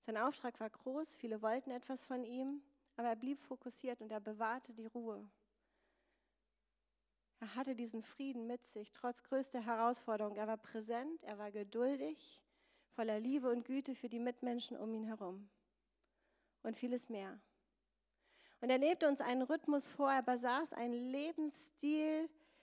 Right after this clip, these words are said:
der ihn mit Gott dem Vater verbunden sein ließ und durch den er in sich selbst ruhte. Jesus hatte Gewohnheiten oder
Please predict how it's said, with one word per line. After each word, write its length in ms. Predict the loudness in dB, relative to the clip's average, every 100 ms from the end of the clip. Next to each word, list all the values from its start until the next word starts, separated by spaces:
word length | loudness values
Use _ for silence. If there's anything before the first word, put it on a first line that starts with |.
| _ 0
der 160 | 2
ihn 240 | 4 6 6
mit 200 | 6 4
Gott 220 | 0 2
dem 140 | -2
Vater 480 | -2 2 2 2 -4
verbunden 680 | -2 -4 0 2 4 2 -4
sein 320 | -4 -4 -6
ließ 420 | -8 -10 -12 -16 -20 _ _ _
und 220 | -2 2
durch 240 | 2 0 -2
den 200 | 0 0
er 220 | 0 0
in 240 | 2 4
sich 400 | 4 0 0 -4
selbst 480 | 0 2 0 -4 -8
ruhte. 420 | -2 -2 -2 -10 -14 -18 _ _ _ _ _ _ _ _ _ _ _ _
Jesus 320 | -2 0 0
hatte 240 | -2 0 0
Gewohnheiten 840 | 0 2 4 4 2 -2 -2 -2
oder 380 | -2 -2 -4